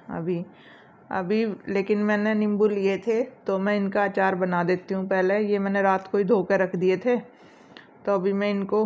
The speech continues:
काट लेती हूँ ऐसे चार फाँक में। और कुछ लोग साबुत का भी डाल देते हैं, मतलब ऐसे चार कट लगाते हैं, मतलब ऐसे, ऐसे चकोर में कट ऐसे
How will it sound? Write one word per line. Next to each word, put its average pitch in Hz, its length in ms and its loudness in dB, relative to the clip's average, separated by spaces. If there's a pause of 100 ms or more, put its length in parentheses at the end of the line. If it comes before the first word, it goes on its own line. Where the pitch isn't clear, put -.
(300)
काट 190 280 2
लेती 196 320 -2
हूँ 214 140 2
ऐसे 220 200 0
चार 208 340 2
फाँक 196 260 0
में। 240 160 0 (280)
और 202 180 2 (1040)
कुछ 240 180 -2
लोग 240 220 2
साबुत 208 380 2
का 240 120 2
भी 220 120 4
डाल 202 220 4
देते 196 220 0
हैं, 202 80 2
मतलब 208 260 0
ऐसे 214 200 0
चार 208 300 2
कट 208 240 -2
लगाते 190 440 0
हैं, 254 160 -2 (200)
मतलब 190 420 -4 (240)
ऐसे, 185 520 -4
ऐसे 185 340 -4
चकोर 196 400 0
में 202 140 -2
कट 196 280 -2
ऐसे 185 400 0